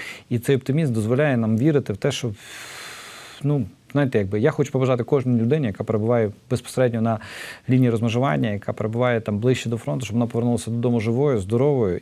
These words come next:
і вона обійняла своїх рідних, і це все було, знаєте, якби в щасті, в, в такому, в задоволенні. Оце найголовніше, що бажається. Але багато-багато попереду роботи. Дякуємо вам за вашу роботу, тому що насправді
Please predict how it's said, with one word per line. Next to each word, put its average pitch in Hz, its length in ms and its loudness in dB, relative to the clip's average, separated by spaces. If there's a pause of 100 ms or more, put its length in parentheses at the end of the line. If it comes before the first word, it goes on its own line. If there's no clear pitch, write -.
і 104 40 -4
вона 113 180 0
обійняла 117 400 0
своїх 117 300 0
рідних, 143 440 0
і 117 260 -2
це 110 160 -10
все 117 140 -6
було, 117 300 2 (400)
знаєте, 120 200 -2
якби 101 160 -4
в 95 80 -8
щасті, 143 460 0
в, - 400 -10 (300)
в 101 40 -6
такому, 104 640 -2 (320)
в 113 40 -4
задоволенні. 123 640 2
Оце 104 200 -4
найголовніше, 123 540 0
що 123 180 -2
бажається. 104 640 -2
Але 110 100 -2
багато-багато 117 720 -2
попереду 117 260 0
роботи. 107 300 -4
Дякуємо 123 560 2
вам 117 340 2
за 113 80 -2
вашу 117 320 0
роботу, 117 480 0
тому 98 140 -8
що - 140 -10
насправді 135 420 2